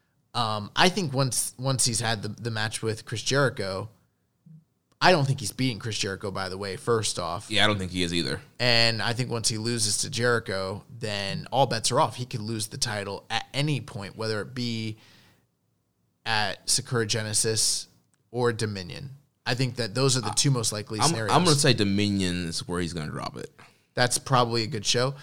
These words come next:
Speaker 1: As far as who can take the title off of him, um, Jon Moxley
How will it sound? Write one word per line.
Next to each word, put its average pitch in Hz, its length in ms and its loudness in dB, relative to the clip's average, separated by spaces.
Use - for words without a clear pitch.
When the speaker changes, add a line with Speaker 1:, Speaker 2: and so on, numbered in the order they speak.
Speaker 1:
As 127 160 0
far 180 160 6
as 143 160 6
who 185 140 -2
can 196 180 -4
take - 220 2
the 175 60 -6
title 175 280 2
off 160 180 0
of 156 80 -10
him, 175 260 0
um, 147 460 4
Jon 175 220 4
Moxley 196 680 0